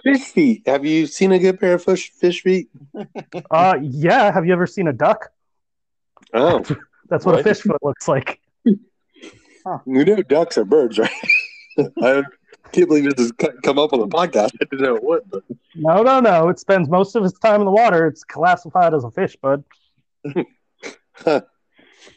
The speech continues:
Speaker 1: Uh, so another subject, and, uh, speaking of fish, uh, Matt Cardona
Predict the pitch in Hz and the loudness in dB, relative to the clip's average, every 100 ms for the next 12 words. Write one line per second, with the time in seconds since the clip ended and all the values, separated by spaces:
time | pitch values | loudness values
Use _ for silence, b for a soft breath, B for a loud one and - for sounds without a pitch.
0 | _ 127 123 123 - 147 135 139 131 127 | _ -4 -2 -4 -4 0 2 2 0 -2
1 | 143 185 170 113 101 110 127 - 110 143 | 0 0 0 -2 -2 -2 -2 -6 -2 0
2 | 127 113 117 110 107 101 _ _ _ _ | 2 0 0 0 0 -2 _ _ _ _
3 | 147 123 87 95 101 104 - b b _ | 0 0 -2 -2 -2 -2 -10 b b _
4 | - - 107 101 131 131 - 117 110 113 | -12 -4 -2 -2 -4 -4 -4 -2 -2 -2
5 | 92 | -4